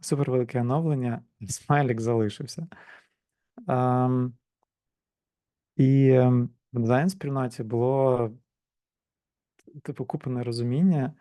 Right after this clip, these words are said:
типу, як можна було переробити стільки всього, переробити там кольорову палітру, допрацювати, айдентику в цілому, шрифти, типу, ну, там, типографіку,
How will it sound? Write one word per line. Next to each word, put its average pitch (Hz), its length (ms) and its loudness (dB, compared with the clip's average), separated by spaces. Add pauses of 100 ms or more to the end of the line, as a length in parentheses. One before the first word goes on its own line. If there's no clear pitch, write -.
(400)
типу, 131 220 -2
як 135 320 2
можна 127 300 0
було 117 240 0
переробити 120 600 -2
стільки - 460 -6
всього, 135 480 2
переробити 120 600 0
там 113 420 -12
кольорову 117 380 -6
палітру, 147 460 0
допрацювати, 117 1000 -6
айдентику 127 760 -4
в 120 80 -8
цілому, 123 720 -4 (560)
шрифти, 143 560 0
типу, 127 380 -4
ну, 131 160 4
там, - 180 -6
типографіку, 135 840 2